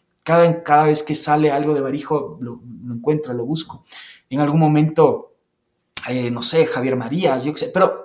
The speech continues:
todo va a depender también de los estados emocionales. Yo creo mucho en eso. Entonces, eh, es difícil recomendar a alguien porque yo voy a recomendar desde mi óptica, desde mis humores, y esos quizás no son los mismos que los de Fernando o los tuyos, Alejandro. Eh,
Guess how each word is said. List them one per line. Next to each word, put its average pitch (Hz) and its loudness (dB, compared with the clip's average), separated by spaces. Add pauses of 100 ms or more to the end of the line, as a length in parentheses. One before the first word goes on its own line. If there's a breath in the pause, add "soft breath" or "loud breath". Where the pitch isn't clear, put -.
(100)
todo 202 6
va 202 8
a - 6
depender 170 2
también 160 0
de 165 0
los 143 0
estados 139 -4
emocionales. 120 -6
Yo 147 -4
creo 151 0
mucho 139 -4
en 123 -6
eso. 131 -6 (580 loud breath)
Entonces, 180 2
eh, 151 4
es 165 2
difícil 165 0
recomendar 135 -2
a 143 2
alguien 160 2
porque - -4
yo 185 0
voy 196 4
a 196 6
recomendar 151 -2
desde 165 0
mi 143 -2
óptica, 160 -4
desde 123 -4
mis 139 -2
humores, 139 0 (360 loud breath)
y 143 0
esos 170 2
quizás 160 2
no 170 2
son 170 0
los 156 2
mismos 165 0
que 143 -6
los 127 -4
de 127 -8
Fernando 135 0
o 127 0
los 120 -6
tuyos, 131 -6
Alejandro. 139 -4 (520 loud breath)
Eh, 123 -4